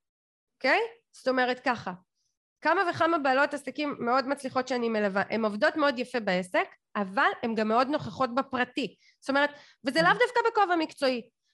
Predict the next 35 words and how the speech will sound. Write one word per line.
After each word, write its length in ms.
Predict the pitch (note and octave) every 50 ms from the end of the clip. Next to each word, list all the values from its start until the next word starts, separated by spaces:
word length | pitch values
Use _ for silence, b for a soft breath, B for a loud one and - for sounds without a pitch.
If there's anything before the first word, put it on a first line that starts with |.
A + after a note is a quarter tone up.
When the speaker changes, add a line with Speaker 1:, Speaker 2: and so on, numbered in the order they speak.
| b b b
Speaker 1:
אחת 380 | - C#4+ - - D#4+ D#4 D#4 D#4+
שמדברת 640 | E4 D#4 D#4 - D#4 C#4 B3 C#4+ C4+ C#4 C4+ C#4
על 140 | C#4 B3+ C4 B3+ -
פגיעות 320 | - A3 B3+ B3 B3 B3
מיניות, 420 | A#3+ B3 A#3+ A#3 A#3 A3 G#3 G3+ F3+ F#3
ומישהי 300 | A#3 B3 C4 B3+ - C#4
אחרת 320 | C#4 C#4+ B3+ A#3 B3 B3
שמדברת 680 | - B3 A#3+ A3+ A3 A#3+ A3+ G#3+ A3+ A3+ A#3 A#3 A3+ A#3
על, 220 | A3+ A3+ A3 A3+
אה, 140 | A#3 A3+ A3 A3 G3+
בריאות 300 | A3 A3 A#3 A#3 A#3 -
הנפש, 540 | A#3+ A3+ A3 G#3+ G#3+ - - F#3+ F3+ - G#3
ומישהי 320 | A3 A#3+ B3 B3 - B3+
אחר-, 180 | A#3+ - A#3+ B3 A#3 A3
אה, 220 | A#3+ A#3+ A#3 A#3+
אצלך 380 | A#3+ - - C#4 C#4+ C#4+ - D4+
את 120 | D4 -
מדברת, 480 | B3+ B3 B3 A#3+ A3+ C4 C4+ B3+ C#4+ C#4 _ C4
אה, 100 | A#3+ -
על 100 | C4+ C#4 -
כל 80 | -
מיני 480 | F4+ A#4 B4+ C5 C5+ C#5 C5 B4 A#4+ A4
נושאים, 320 | A4 A4 - G4 F4+ D#4+
הרבה, 260 | D4 C4+ B3+ A#3 D4+ D4+
הרבה 180 | C#4+ C4 C#4+
נושאים 280 | C#4+ C#4 C#4 - C#4 C#4
של 120 | - D4+
מנהיגות 400 | C4+ C4+ C4 B3+ C4+ A#3 A#3 F#3 F3+
Speaker 2:
הרבה 160 | A3 A#3 A#3+ B3
Speaker 1:
נשית. 160 | A#3+ - -
Speaker 2:
העצמה 300 | A#3 A3+ A#3 A#3 A#3 A#3
נשית, 360 | - - - A#3+ A#3 G3 G3 - _ _ -
כן. 180 | F3+ E3+ E3 E3+ -
Speaker 1:
כן. 240 | E4+ E4 D4+ C#4 A3+ b b b b b b b b _ -
ו-, 200 | A3 A3+ A#3+ C#4+